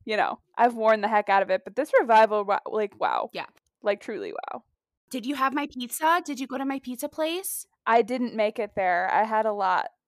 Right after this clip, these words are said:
Speaker 1: to do. Uh, and also the air quality was ru-, it was rough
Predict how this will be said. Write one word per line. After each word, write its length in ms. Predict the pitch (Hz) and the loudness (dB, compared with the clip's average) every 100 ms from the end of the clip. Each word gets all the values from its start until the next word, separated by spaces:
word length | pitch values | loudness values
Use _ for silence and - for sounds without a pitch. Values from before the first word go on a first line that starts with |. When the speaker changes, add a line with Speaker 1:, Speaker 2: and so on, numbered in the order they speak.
| _ _ _ | _ _ _
Speaker 1:
to 120 | - | -14
do. 440 | 226 196 180 107 233 _ _ _ | -12 -10 -8 -10 -12 _ _ _
Uh, 360 | - 147 - - - _ | -4 -2 -2 -6 -12 _
and 100 | 240 | 6
also 220 | 262 - | 6 6
the 140 | 269 - | 4 6
air 140 | 240 | 4
quality 460 | 233 269 262 277 294 | 6 8 8 6 2
was 260 | 240 220 | -2 -4
ru-, 200 | 202 208 - - | -2 -2 -2 -6
it 180 | 240 - | -10 -8
was 200 | 247 220 | -10 -6
rough 360 | 208 196 240 | -2 -2 -4